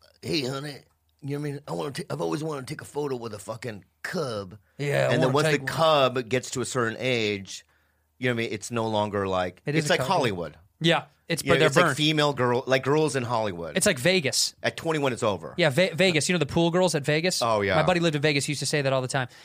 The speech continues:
Speaker 2: One of his friends was a pool girl, and, and she's like, "At eighteen,
Speaker 1: Yeah.
Speaker 2: you're a fucking commodity.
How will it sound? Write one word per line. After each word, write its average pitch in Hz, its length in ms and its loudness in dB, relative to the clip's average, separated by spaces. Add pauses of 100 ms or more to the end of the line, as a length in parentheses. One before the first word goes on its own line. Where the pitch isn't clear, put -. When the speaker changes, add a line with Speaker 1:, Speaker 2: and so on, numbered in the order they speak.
Speaker 2:
One 151 160 0
of 151 40 4
his 143 100 2
friends 151 200 0
was 135 120 -4
a 127 40 -6
pool 147 200 -2
girl, 131 180 2
and, 127 140 -6
and 131 120 -6
she's 131 200 -2
like, 123 220 -2 (320)
"At 139 280 0 (140)
eighteen, 165 600 0 (140)
Speaker 1:
Yeah. 98 200 -12 (120)
Speaker 2:
you're 151 200 2
a 135 80 4
fucking 143 420 -2
commodity. 123 640 -4